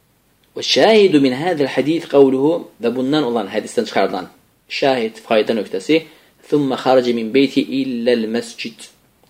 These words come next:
Thumma xaraca min beyti iləl məscidi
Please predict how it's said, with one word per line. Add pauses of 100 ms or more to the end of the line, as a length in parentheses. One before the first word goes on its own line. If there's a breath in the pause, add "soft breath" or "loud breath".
Thumma
xaraca
min
beyti (120)
iləl
məscidi